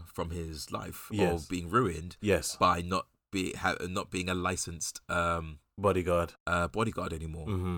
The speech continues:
Speaker 1: So what he does now is he goes to therapy, tries to take time off, just so he's out of it. But as you know,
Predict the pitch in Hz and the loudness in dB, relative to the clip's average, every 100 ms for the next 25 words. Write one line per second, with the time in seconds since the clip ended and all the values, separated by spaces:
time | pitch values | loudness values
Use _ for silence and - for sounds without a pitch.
0 | 80 - 95 87 85 80 76 - 92 85 | -2 -2 2 2 2 -2 -6 -4 -4 -2
1 | 92 107 80 87 87 - 85 82 80 123 | 2 2 2 -2 -2 -2 -4 -2 -4 -4
2 | 85 - - 98 98 95 98 90 - - | -4 -6 -4 2 2 2 0 -2 -2 -6
3 | - 95 - 87 85 87 90 - _ _ | -6 -8 -6 -4 -4 -6 -8 -14 _ _
4 | _ - 107 - 92 92 92 - 95 87 | _ 0 2 4 2 2 -2 2 2 2
5 | 87 85 - - _ - - _ 87 87 | -2 -6 -8 -20 _ -6 -6 _ -4 -2
6 | 87 95 98 107 | -2 0 -2 -2